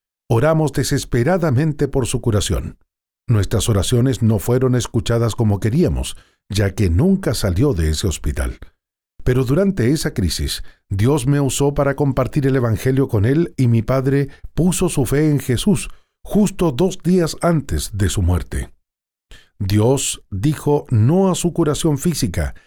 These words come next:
pero respondió a una necesidad más profunda a través de su curación espiritual. En retrospectiva, mi conclusión es que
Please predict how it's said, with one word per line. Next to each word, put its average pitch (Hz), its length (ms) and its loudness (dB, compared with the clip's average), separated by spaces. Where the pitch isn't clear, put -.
pero 139 240 2
respondió 143 680 2
a 175 60 4
una 175 260 2
necesidad 147 560 0
más 185 260 2
profunda 160 680 0
a 120 120 0
través 110 360 0
de 117 120 0
su 110 200 -2
curación 156 760 0
espiritual. 92 840 -2
En 107 220 2
retrospectiva, 135 880 0
mi 110 240 0
conclusión 113 640 0
es 123 160 -2
que 127 240 0